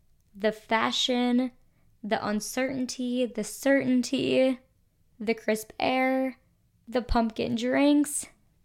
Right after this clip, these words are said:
the chaos, the calm, the entire thing. This is fall. We're in it. We are ready.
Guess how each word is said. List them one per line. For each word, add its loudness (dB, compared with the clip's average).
the 0
chaos, 0
the 0
calm, 4
the 2
entire 4
thing. -6
This -2
is 0
fall. 2
We're -2
in 0
it. 2
We 0
are 0
ready. 2